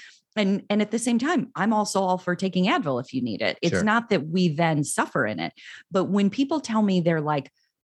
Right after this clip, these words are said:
Speaker 1: you know, when I say to someone, "Do you have a headache or do you feel this way?" And they're like, "I don't know." I'm like, "What do you mean you don't know? Like, can you not feel your body?" Or when, you know, "Do you get cramps?" "I don't think so." It's like, you either know, like, do you feel yourself? And so many of us has,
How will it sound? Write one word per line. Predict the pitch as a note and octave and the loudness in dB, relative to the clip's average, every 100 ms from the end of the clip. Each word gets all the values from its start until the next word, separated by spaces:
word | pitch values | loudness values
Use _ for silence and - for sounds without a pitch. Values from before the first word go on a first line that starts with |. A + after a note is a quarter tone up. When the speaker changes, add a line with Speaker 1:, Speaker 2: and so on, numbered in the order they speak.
| _ _ _ | _ _ _
Speaker 1:
you | G3+ | 0
know, | F#3 | 2
when | F3+ G#3+ | 2 2
I | B3 | 0
say | B3+ | 0
to | G#3 | -2
someone, | F#3 F3+ | 0 0
"Do | F3 | 2
you | |
have | F3 | 0
a | D#3 | 0
headache | F3 F#3 D#3+ | 0 0 0
or | |
do | D#3 | -4
you | D#3 | -2
feel | G3 | 0
this | E3 D#3+ | 0 0
way?" | D3+ | -2
And | D3 | 0
they're | |
like, | D3 D3 | -2 0
"I | D#3+ | 0
don't | D3+ | 0
know." | D3 C#3 D2+ - _ _ | 0 0 -2 -12 _ _
I'm | F#3+ | -2
like, | F3 | 0
"What | A3 | 0
do | |
you | C#4+ | 0
mean | C#4 | 2
you | |
don't | F#3+ D#3 | 2 0
know? | D3 A#3 - - | 0 -2 -2 -4
Like, | D3+ | -2
can | - | 0
you | F#3+ | 2
not | F#3+ G3 G#3 - | 2 0 -2 -8
feel | - F3 F#3 B3 | -4 0 0 0
your | F3+ | 0
body?" | D3 A#2 E3 C4+ C#4 | 2 2 0 -2 0
Or | F#3 F3+ | 0 0
when, | F#3 F#3 E3+ - - - | 2 0 0 -4 -20 -4
you | F#3+ | -2
know, | |
"Do | E3 | 0
you | F#3 | 0
get | G3+ | -2
cramps?" | G#3 E3 F#3+ A3 | -2 -2 0 0
"I | |
don't | A3 G#3+ | 0 2
think | A3+ C4 | 0 -2
so." | - F2 A#2+ F3 | -2 -4 -6 -6
It's | F3 | -2
like, | G3 F#3+ | -2 0
you | A3+ | 0
either | G3 D#3 | 0 -2
know, | D3+ D3+ B2 G2 C#3+ C#4+ C#4+ _ | -2 -2 -2 -4 -4 -6 -8 _
like, | F#3 F#3 - - C3 - | -2 -2 -4 -16 -14 -2
do | |
you | G3+ F#3+ A#3+ C4 | 0 2 2 0
feel | - - C#4 E4 D#4 | -6 -2 0 2 0
yourself? | - G#2+ E2+ - D2 - - - - - - _ _ | -2 -4 -6 -4 -2 -2 -6 -20 -20 -20 -20 _ _
And | - F#3 | 0 0
so | F3 - A3 | 2 0 2
many | A#3 C4 | 2 2
of | G#3 | 2
us | F3 - | -2 -2
has, | E3 | -8